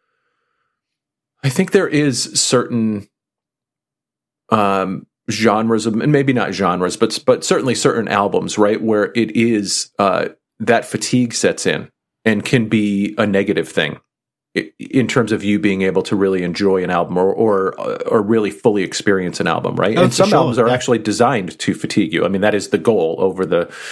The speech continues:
Speaker 1: you know, <laughs> course of the album is to, is to, that's part of the heavy, is the fatigue that it brings when you make it through an entire album, right?
Speaker 2: Yeah, but there are also, you know, wh-, when that's not, I mean, even when that is the point,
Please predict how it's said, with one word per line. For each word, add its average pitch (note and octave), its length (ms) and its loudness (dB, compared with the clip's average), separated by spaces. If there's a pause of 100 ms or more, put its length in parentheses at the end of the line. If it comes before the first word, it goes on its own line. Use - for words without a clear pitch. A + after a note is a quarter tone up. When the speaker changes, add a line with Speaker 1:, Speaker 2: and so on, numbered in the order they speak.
(260)
Speaker 1:
you B2+ 80 4
know, A2+ 140 2
<laughs> - 0 -
course - 320 0
of A#2+ 60 -2
the A2+ 100 4
album G2+ 300 0
is F#2+ 160 -2
to, F#2 500 -2
is - 240 -2
to, - 320 -4 (400)
that's G#2+ 240 0
part A#2 300 0
of F#2+ 160 -6
the F#2+ 320 0
heavy, E2 520 -2 (480)
is G#2 280 2
the G2 360 0 (260)
fatigue G#2 440 0
that F#2+ 120 0
it F2 120 -6
brings G2 500 -2
when G#2 240 0
you F#2+ 400 -2 (220)
make G#2 300 -2
it - 160 -2
through G2+ 180 0
an F2 80 -2
entire F2 360 0
album, F2+ 360 -2
right? F2 240 -2 (480)
Speaker 2:
Yeah, D3+ 180 0 (120)
but C3+ 220 -2
there C#3+ 160 0
are C3 140 2
also, B2 680 -2
you D2 200 -12
know, D#3 100 -6
wh-, E3+ 260 2
when D#3+ 180 2
that's - 240 -8
not, D3 220 -4
I F3+ 60 0
mean, F3 160 2
even F#3 240 2
when C3+ 140 2
that B2 140 -2
is C#3+ 280 2
the A#2+ 100 -4
point, B2 440 -10